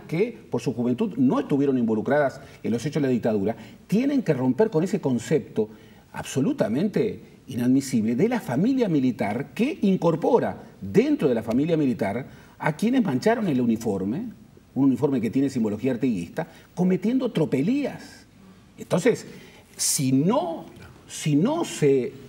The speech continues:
habla claro respecto a esos puntos, bueno, eh, el, al ejército le va a ser muy difícil reconciliarse con la sociedad. El ejército debe decir, nosotros no continuamos,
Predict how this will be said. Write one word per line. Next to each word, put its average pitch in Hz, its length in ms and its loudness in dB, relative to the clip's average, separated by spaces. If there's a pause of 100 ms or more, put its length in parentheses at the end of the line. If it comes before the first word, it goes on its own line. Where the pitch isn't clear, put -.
(160)
habla 165 420 0
claro 156 320 2
respecto 131 380 -2
a - 20 2
esos 117 180 -4
puntos, 104 540 -4 (320)
bueno, 262 320 -2 (480)
eh, 120 460 -2
el, 139 160 -2 (100)
al 147 100 0
ejército 208 320 0
le 185 80 0
va 196 80 4
a 196 40 0
ser 170 160 -2
muy 226 180 2
difícil 214 580 -2 (220)
reconciliarse 175 680 -2
con 160 100 0
la 135 80 -2
sociedad. 135 340 -2
El 123 80 0
ejército 165 800 -4
debe 233 420 0
decir, 147 580 -2 (120)
nosotros 156 680 2 (240)
no 180 420 2
continuamos, 160 880 0